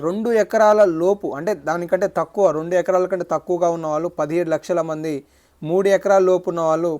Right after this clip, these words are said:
పదకొండు లక్షల మంది రైతులు ఉన్నారు. ఇక నాలుగు ఎకరాలు,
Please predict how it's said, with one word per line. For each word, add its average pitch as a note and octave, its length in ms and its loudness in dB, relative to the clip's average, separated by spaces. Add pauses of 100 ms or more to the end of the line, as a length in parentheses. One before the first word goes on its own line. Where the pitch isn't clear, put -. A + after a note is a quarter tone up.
పదకొండు E3 420 -4
లక్షల E3+ 240 -6 (100)
మంది D#3+ 160 -6
రైతులు D3 380 -4
ఉన్నారు. D3 280 -4 (400)
ఇక D#3 120 -2 (160)
నాలుగు F3+ 300 0
ఎకరాలు, F#3 340 2